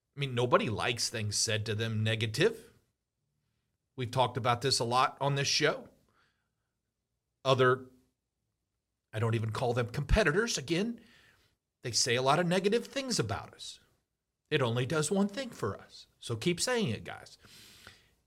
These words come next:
It motivates us. It inspires us. It inspires us to improve. It inspires us to be better. And most importantly, it inspires us to beat them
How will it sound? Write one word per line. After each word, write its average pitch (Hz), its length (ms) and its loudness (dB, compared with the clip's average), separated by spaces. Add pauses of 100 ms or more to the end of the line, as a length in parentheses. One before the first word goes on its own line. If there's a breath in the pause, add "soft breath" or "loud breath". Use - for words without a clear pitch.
(100)
It - 160 -8
motivates 117 520 -2
us. - 360 -20
It 160 80 -8
inspires - 840 -6
us. - 280 -12 (120)
It 247 120 2
inspires 233 720 -2
us 196 140 -2
to 180 240 2
improve. 156 800 0 (280 loud breath)
It 247 100 -4
inspires 233 800 -2
us 190 220 0
to 180 140 -4
be 147 200 -4
better. 160 560 2 (240 loud breath)
And 170 100 2
most 180 240 0
importantly, 135 720 0 (160 loud breath)
it 139 120 2
inspires 131 960 6
us 120 280 2
to 127 240 2
beat 170 420 6
them 151 380 8